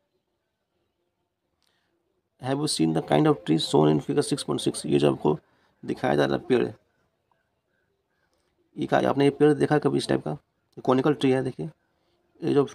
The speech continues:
ट्री आपका जो conical shape में है, ये ज़्यादातर आपको mountain area में ही मिलता है, ठीक है।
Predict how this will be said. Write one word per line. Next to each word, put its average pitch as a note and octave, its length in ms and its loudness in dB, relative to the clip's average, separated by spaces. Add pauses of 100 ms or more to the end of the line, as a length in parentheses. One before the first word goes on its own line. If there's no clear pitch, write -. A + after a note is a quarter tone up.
ट्री D3 140 0
आपका C3 220 0
जो C#3 100 0
conical C#3 360 -2
shape C3 300 -2
में B2 120 0
है, C#3+ 100 -8 (1300)
ये C#3 160 2
ज़्यादातर C#3+ 280 2
आपको D3 180 2
mountain C3+ 300 6
area C3 200 4
में C3+ 100 4
ही C#3+ 60 4
मिलता A#2 260 4
है, A2+ 60 0
ठीक - 200 -8
है। D#3 100 -6